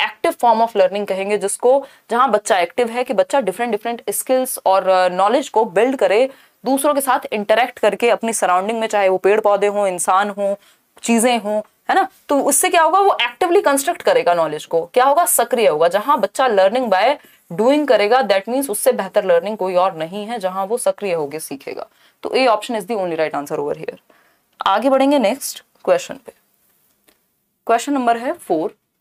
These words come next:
पढ़िएगा एक बार। क्वेश्चन नंबर फ़ोर देखिएगा, which of the following set exemplify a social constructivist approach to facilitate reading among students? यानी सामाजिक रचनावादी परिप्रेक्ष्य के अनुसार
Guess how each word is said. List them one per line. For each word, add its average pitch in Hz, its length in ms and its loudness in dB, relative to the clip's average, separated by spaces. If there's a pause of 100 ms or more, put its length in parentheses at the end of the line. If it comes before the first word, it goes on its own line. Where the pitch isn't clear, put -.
पढ़िएगा 202 340 0
एक 165 120 -2
बार। 160 160 -2 (2750)
क्वेश्चन 240 220 0
नंबर 285 100 2
फ़ोर 294 260 2
देखिएगा, 233 380 2
which 294 420 -2
of 254 120 2
the 339 160 0
following 294 320 2 (120)
set 254 420 0
exemplify 247 800 2 (520)
a 285 80 0
social 277 380 0
constructivist 262 540 0
approach 226 420 0
to 269 60 -2
facilitate 226 520 0
reading 220 340 -2 (100)
among 208 260 0
students? - 340 -8
यानी 277 320 -2 (380)
सामाजिक 269 580 2
रचनावादी 254 560 2
परिप्रेक्ष्य 269 580 0
के 285 60 0
अनुसार 208 500 2